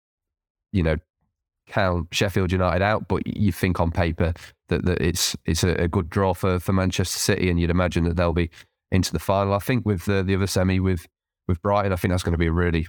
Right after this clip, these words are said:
really close game. I think that Brighton have a really good opportunity. I think that, um, you know, of, of course, on paper, Manchester United are gonna be favourites, but,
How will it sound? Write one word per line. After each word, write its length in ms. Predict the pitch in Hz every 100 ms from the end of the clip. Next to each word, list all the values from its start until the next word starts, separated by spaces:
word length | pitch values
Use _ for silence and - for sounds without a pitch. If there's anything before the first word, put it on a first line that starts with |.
| -
really 200 | 87 82
close 280 | - 78 -
game. 340 | 82 78 78 -
I 60 | 85
think 200 | 87 90
that 80 |
Brighton 240 | 85 85 80
have 80 | 80
a 60 |
really 200 | 80 80
good 100 | 82
opportunity. 520 | 80 - - 90 -
I 20 | 80
think 340 | - 92 -
that, 180 | 85 - - - _ _ -
um, 460 | 80 78 73 71 - _ _
you 140 | 92 78
know, 220 | 71 73 -
of, 180 | 101 -
of 200 | 113 -
course, 240 | 117 98
on 80 | 95
paper, 360 | 101 98 95 90
Manchester 440 | 95 90 92 -
United 300 | 87 87 85
are 40 |
gonna 160 | 87 85
be 80 | 82
favourites, 560 | - 95 90 90 85
but, 280 | - 82 85